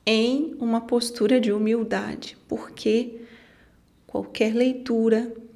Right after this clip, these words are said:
que eu fizer aqui estará sempre mais restrita ao grande sentido que esse evangelho carrega. Sua visão pode ser apresentada num diálogo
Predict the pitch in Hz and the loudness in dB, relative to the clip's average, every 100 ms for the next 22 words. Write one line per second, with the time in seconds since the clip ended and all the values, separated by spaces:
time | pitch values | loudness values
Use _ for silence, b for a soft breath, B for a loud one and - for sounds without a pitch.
0 | - - - 220 208 - 226 220 220 - | -20 -12 0 2 2 -4 -2 0 -2 -6
1 | - 208 214 - - - 220 208 208 - | -6 -4 -4 -10 -16 -6 -4 -2 -4 -6
2 | - 196 277 - - 349 359 - - _ | -4 -2 -2 -6 -8 -8 -8 -14 -20 _
3 | b b b b b b _ 233 196 196 | b b b b b b _ -2 -2 -2
4 | - 190 - - 202 233 269 302 285 233 | -4 -4 -4 0 2 4 2 0 0 0
5 | 196 214 226 262 311 320 330 - 349 349 | 2 4 4 2 4 2 2 -2 -2 -2
6 | - 226 220 220 240 B B B B B | -2 0 0 -2 -8 B B B B B
7 | _ - 226 214 208 214 220 226 214 196 | _ -2 4 4 4 0 0 0 0 2
8 | 185 190 196 196 208 214 196 - - - | 2 2 0 -2 -4 -4 -8 -10 -16 -20
9 | _ _ _ _ _ _ _ _ b b | _ _ _ _ _ _ _ _ b b
10 | b b b b _ _ _ _ _ _ | b b b b _ _ _ _ _ _
11 | _ - - 311 330 294 220 208 190 214 | _ -6 4 8 10 8 2 4 4 4
12 | 220 220 - 226 220 - - 240 285 269 | 2 -2 0 4 4 4 2 4 4 0
13 | - 220 - 208 208 196 214 202 202 220 | -4 -2 4 4 4 -2 0 2 2 2
14 | 202 208 226 240 240 240 233 226 214 202 | 0 0 2 2 2 6 6 6 6 4
15 | 196 202 | 2 -6